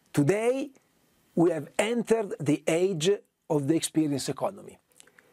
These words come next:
We enable businesses to move from function to experience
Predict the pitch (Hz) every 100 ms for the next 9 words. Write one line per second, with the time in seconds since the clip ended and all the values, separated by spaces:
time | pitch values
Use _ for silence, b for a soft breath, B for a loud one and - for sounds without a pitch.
0 | b b b _ - 175 269 285 233 202
1 | 233 226 202 147 240 202 175 - 147 -
2 | 196 208 233 160 170 180 151 - 220 262
3 | 262 - 254 202 - 220 - 180 - 190
4 | 170 139 110 -